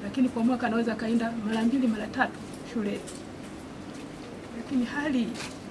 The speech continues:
akili ya kimasomo ilikuwa bado inaenda safi. Nilipofika hapa Muhimbili,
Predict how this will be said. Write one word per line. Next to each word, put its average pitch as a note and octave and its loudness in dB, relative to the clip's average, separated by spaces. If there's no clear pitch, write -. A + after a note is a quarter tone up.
akili C#4 4
ya B3 8
kimasomo A#3+ 6
ilikuwa G#3 0
bado G#3+ 0
inaenda G#3 2
safi. - -8
Nilipofika F4 6
hapa F4+ 6
Muhimbili, D#4+ 6